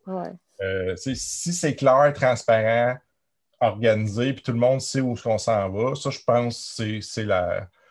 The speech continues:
Speaker 2: c'est la base. Tu sais, un prof qui est plate, mais qui est clair, puis tu sais où tu t'en vas, tout le monde n'aura pas de problème à vivre avec ça.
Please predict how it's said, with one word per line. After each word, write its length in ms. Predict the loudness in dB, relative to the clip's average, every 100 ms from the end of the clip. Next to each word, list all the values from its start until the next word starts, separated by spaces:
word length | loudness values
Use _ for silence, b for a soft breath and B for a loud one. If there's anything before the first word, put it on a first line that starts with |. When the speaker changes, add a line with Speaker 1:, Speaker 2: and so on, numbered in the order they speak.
| _
Speaker 2:
c'est 140 | -2 2
la 140 | 2
base. 300 | 2 -4 -6
Tu 140 | -6 0
sais, 60 |
un 160 | 2 2
prof 340 | 4 4 4 _
qui 220 | -14 -14
est 60 | -16 -12
plate, 600 | -2 -2 -2 -10 -20 _ _ _ _ _ _ _ _
mais 400 | -12 -6 -4 -4 -8
qui 240 | -8 -8
est 40 | -6
clair, 400 | 2 6 6 4
puis 100 | 0
tu 80 | -8
sais 120 | 0 0
où 80 |
tu 120 | 0 2
t'en 300 | 4 6 4
vas, 340 | 4 2 2 -4 b _ _ -6
tout 80 | 0
le 60 |
monde 260 | 4 4 4
n'aura 240 | 2 4
pas 100 | 0
de 40 | 2
problème 340 | 0 2 0
à 80 | -2
vivre 240 | -2 -4 -4
avec 280 | -6 -10
ça. 140 | -18